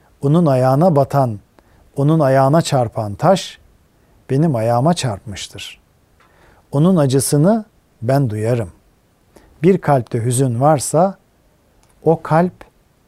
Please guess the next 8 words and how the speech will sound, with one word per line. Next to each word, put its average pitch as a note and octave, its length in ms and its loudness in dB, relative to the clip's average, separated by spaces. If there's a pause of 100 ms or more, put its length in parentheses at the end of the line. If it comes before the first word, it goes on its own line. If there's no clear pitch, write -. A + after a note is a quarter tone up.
(260)
benim A#2+ 340 -2
kalbimdir. F2 800 -12 (720)
Efendimiz D#3+ 500 2
sallallahu D#3 640 4
aleyhi D3 300 4
ve C#3+ 80 4
sellem D3+ 540 2
de F3+ 200 0